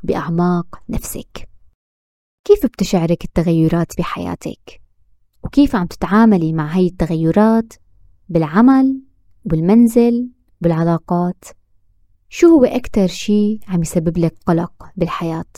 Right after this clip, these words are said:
من وين عم يجي هذا القلق؟ شو مصدره؟ وكيف عم تتعاملي معه؟ شو هي أكتر ثلاث أشياء شعرتي بالامتنان اليوم لأجلها؟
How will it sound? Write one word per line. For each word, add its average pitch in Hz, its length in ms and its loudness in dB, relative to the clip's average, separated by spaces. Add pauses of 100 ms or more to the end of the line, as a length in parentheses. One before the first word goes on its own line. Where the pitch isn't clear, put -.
(1040)
من 226 140 4
وين 240 440 4 (120)
عم 165 140 -2
يجي 165 240 0
هذا 165 180 -2
القلق؟ 160 540 -6
شو - 200 -2
مصدره؟ 247 480 2 (840)
وكيف 247 280 0
عم 202 80 0
تتعاملي 165 500 -6
معه؟ 165 300 -8 (720)
شو - 220 0
هي 269 280 8
أكتر 240 420 0
ثلاث - 300 -8
أشياء 247 600 2 (340)
شعرتي 208 520 0
بالامتنان 165 640 -2
اليوم 160 560 0
لأجلها؟ 165 580 -2